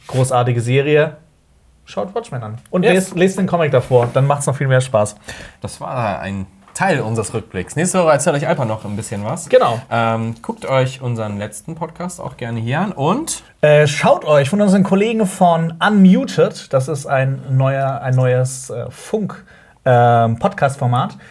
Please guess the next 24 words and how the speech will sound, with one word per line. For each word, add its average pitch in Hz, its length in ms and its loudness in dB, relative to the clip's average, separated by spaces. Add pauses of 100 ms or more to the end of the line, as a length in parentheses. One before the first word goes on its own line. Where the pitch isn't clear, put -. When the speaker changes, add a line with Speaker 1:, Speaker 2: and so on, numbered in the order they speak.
(180)
Speaker 1:
Die 147 120 0
haben 147 280 -2
ein 123 360 -4
sehr 143 140 0
interessantes 185 440 0
Video 185 160 2
gemacht 175 220 0
zum 151 160 -4
Thema, 135 720 2
wieso 131 320 2
wenig 143 240 0
Frauen 123 280 0
im 127 260 -2
E-Sport - 640 -4
tätig 107 340 -6
sind. 180 320 -4
Speaker 2:
Mhm. 107 140 -16 (400)
Speaker 1:
Ähm, 131 500 6
genau, 139 220 4
die 127 120 0
gibt's - 240 -2
aber 175 120 2
nur 175 160 2
auf 156 260 0